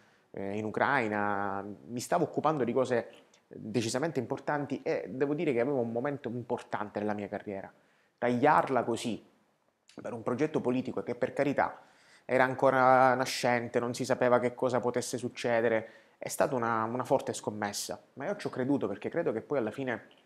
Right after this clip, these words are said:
c'è un momento nella vita in cui ciascuno di noi deve fare i conti e deve dire: "Cosa voglio fare io per la mia terra?" Io sono un profondo amante della Sicilia, io la amo profondamente perché,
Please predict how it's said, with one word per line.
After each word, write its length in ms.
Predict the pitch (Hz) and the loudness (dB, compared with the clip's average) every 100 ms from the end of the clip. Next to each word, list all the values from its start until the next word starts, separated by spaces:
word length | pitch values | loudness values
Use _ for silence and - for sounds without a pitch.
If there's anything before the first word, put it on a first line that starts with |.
| _ _ _ | _ _ _
c'è 120 | 165 | -2
un 40 | |
momento 300 | 151 160 - | 2 2 2
nella 140 | 123 127 | 2 4
vita 180 | 151 131 | 4 2
in 100 | 120 | 0
cui 140 | 147 | -2
ciascuno 400 | 127 120 - 147 | -2 -6 -6 -4
di 80 | 143 | -2
noi 400 | 151 143 123 - | 0 0 -2 -4
deve 220 | - 131 | -4 -2
fare 220 | 127 135 | 0 0
i 20 | 113 | 0
conti 360 | 98 98 - | -4 -8 -10
e 40 | 110 | -4
deve 160 | 127 | -2
dire: 440 | 127 123 110 - - - | 0 2 0 -2 -18 -8
"Cosa 200 | 160 165 | -4 -2
voglio 220 | 160 151 | 0 2
fare 240 | 127 101 | 2 2
io 120 | 107 | 0
per 120 | 107 104 | -2 -4
la 100 | 110 | -4
mia 200 | 113 104 | -6 -2
terra?" 360 | 101 - 104 - _ _ | -2 -2 -8 -12 _ _
Io 60 | - | -6
sono 140 | 151 | -4
un 120 | 131 120 | -4 0
profondo 520 | 143 - 165 147 127 | 0 4 2 4 0
amante 420 | 110 107 101 107 | 0 -2 -4 -8
della 360 | 104 107 101 101 | -4 -2 0 -2
Sicilia, 440 | 113 - 95 98 - _ _ _ | -8 -10 -10 -10 -14 _ _ _
io 100 | 127 | 4
la 160 | 120 | 6
amo 200 | 120 104 | 6 4
profondamente 680 | 98 120 123 120 147 170 117 | -4 -4 -4 0 0 0 -2
perché, 500 | 107 - 139 113 - | -4 0 0 0 -4